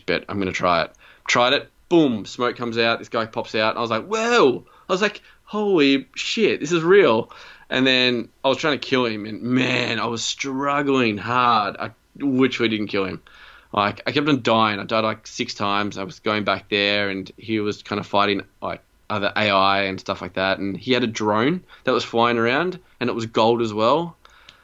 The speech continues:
And I was like, "Oh, this is really hard." I was like, "Man, I need someone." <laughs> So I didn't get the mask, but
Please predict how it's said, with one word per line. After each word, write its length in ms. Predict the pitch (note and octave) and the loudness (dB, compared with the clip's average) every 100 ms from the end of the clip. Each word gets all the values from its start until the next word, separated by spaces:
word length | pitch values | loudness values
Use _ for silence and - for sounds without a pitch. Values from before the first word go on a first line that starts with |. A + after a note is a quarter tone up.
| _ _ | _ _
And 260 | - G#2+ G#2+ | -4 -2 0
I 60 | G#2+ | -2
was 140 | G2+ | -4
like, 240 | F#2+ G2 - | -8 -10 -14
"Oh, 120 | F#2+ | -12
this 160 | F#2+ C#3+ | -10 -8
is 100 | G#2 | -2
really 220 | G2+ F#2 | 0 0
hard." 440 | F#2 G2 A2+ G#2+ | 2 4 4 2
I 60 | F#2 | -2
was 100 | G2 | -6
like, 160 | G2 | -8
"Man, 120 | F#2+ G#2 | -8 -6
I 80 | |
need 180 | A#2 A#2 | -8 -10
someone." 480 | - G#2 G2+ G2 G2+ - | -10 -6 -4 -2 -4 -8
<laughs> 60 | - - A#4 A#4+ - - G#3+ - - - - | -4 -2 -2 -8 -12 -6 -6 -6 -10 -10 -4
So 140 | D#3 | 2
I 80 | E3+ | 2
didn't 180 | A#3 A3 | 2 2
get 80 | F3+ | 2
the 60 | |
mask, 440 | D#3 D#3 B2 A#2+ - | 2 2 0 -4 -6
but 240 | C3 B2 | -4 -4